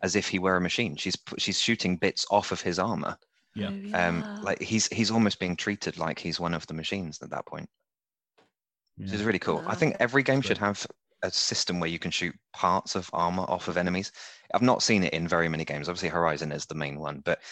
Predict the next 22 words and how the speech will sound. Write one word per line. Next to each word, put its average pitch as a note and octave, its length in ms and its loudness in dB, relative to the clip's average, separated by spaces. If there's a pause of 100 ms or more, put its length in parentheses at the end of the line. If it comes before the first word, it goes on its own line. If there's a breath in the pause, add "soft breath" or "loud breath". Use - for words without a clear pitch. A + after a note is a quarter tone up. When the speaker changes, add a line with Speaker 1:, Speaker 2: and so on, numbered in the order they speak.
(140 loud breath)
Speaker 1:
there's, A2+ 120 -4
there's B2+ 220 2
one C#3+ 180 4
or A#2+ 80 4
two D#2+ 300 0
where D#2 80 0
you D#2 140 -4 (120)
can, D2+ 320 -8
you D#2 120 -4
know, C#2+ 100 -6 (320 loud breath)
start F2+ 260 4
dismantling E2+ 520 0
your D#2 100 2
enemies D2+ 300 0
to D#2 120 -4
have E2+ 200 -4
an D2+ 80 -2
Speaker 3:
Mm. C#2+ 60 -4
Speaker 1:
easier D#2 260 -2
time E2 260 0
of C#2+ 120 -4
it. D2+ 140 0